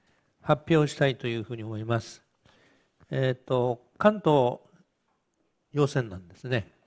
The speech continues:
それで、えっと、十七位から十一位までは辞典枠ということになります。で、辞典枠の審査に回るということなんですね。それから、十位から一位までは、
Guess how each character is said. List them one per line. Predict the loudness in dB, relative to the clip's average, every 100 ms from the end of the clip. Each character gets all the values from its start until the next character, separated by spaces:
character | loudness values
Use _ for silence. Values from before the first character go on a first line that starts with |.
| _ _ _ _ _ _ _
そ | 0
れ | 0
で、 | 6 6 4 0
え | -4
っ |
と、 | -2 -4
十 | 0 2 4
七 | 6 8
位 | 6 4
か |
ら | 2 2
十 | 2 4
一 | 4 0 -2 0
位 |
ま | 0
で | 0
は | 4 4 2 -2 _ _ _ _ _ _
辞 | -6 2
典 | 4
枠 | 6 2 0
と | -4
い | -4
う |
こ | -6
と | -12
に |
な | -12
り | -10
ま | -10 -12
す。 | -12 -20 _ _ _ _ _ _ -12
で、 | -8
辞 | 2
典 | 4 4 4
枠 | 2 0
の | -8
審 | -8 -6
査 | -6
に | -6
回 | -6 -6
る | -6 -10
と | -14
い | -18
う |
こ | -16
と | -18
な | -18
ん | -20 -20
で | -20
す | -12
ね。 | -8 -8 _ _ _ _ _ _ _
そ | -14
れ |
か | -2
ら、 | 2 2 -2 -12 -10
十 | 0 0
位 | 2
か | 4
ら | 4
一 | 4 -2 -10 -4
位 | 0
ま | 0
で | 2
は、 | 2 2 2